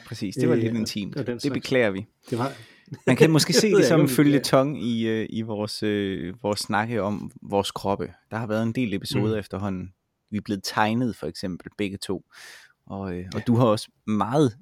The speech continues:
Speaker 1: fint beskrevet din kropsbehåring efterhånden, synes jeg.
Speaker 2: Ja, og min genvordigheder med den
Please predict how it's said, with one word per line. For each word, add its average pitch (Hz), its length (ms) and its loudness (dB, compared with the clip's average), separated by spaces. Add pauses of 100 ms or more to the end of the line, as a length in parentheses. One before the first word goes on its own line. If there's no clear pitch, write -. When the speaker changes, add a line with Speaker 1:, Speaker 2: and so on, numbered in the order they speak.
(120)
Speaker 1:
fint 123 300 -6
beskrevet 104 560 -4
din 107 100 -6
kropsbehåring 98 680 -6 (120)
efterhånden, 98 520 -8 (240)
synes - 200 -12
jeg. - 100 -12 (1500)
Speaker 2:
Ja, 135 200 6
og 139 60 6
min 123 140 2
genvordigheder 117 600 2
med 120 180 2
den 127 120 -4